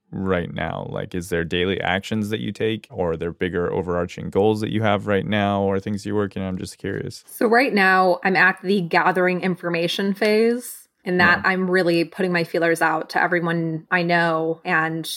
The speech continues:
Speaker 2: I'm trying to seek the right kind of representation, and I'm looking for shadowing opportunities on sets. And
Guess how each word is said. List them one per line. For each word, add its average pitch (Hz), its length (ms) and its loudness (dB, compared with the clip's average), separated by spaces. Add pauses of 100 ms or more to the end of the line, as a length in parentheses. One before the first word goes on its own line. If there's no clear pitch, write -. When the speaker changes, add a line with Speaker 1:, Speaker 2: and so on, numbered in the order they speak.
(360)
Speaker 2:
I'm 185 280 0
trying 190 300 2
to 175 80 -2
seek - 320 -4
the 185 100 2
right 262 240 2
kind 247 220 2
of 220 80 0
representation, 180 840 0
and 165 80 -2
I'm 165 120 -2
looking 170 300 -2
for 165 440 0
shadowing 180 480 2
opportunities 165 720 -4
on 160 180 -8
sets. - 640 -4
And 165 500 0